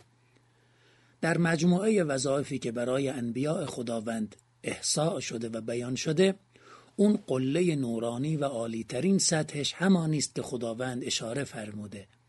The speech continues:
فرموده که خدای تبارک و تعالی از سر رأفت و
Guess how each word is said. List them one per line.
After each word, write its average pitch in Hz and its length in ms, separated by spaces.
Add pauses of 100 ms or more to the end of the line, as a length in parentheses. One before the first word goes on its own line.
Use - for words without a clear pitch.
(540)
فرموده 139 440
که 151 120
خدای 127 420
تبارک 117 520
و 120 60
تعالی 160 500 (520)
از 139 140
سر - 260
رأفت 156 920 (360)
و - 40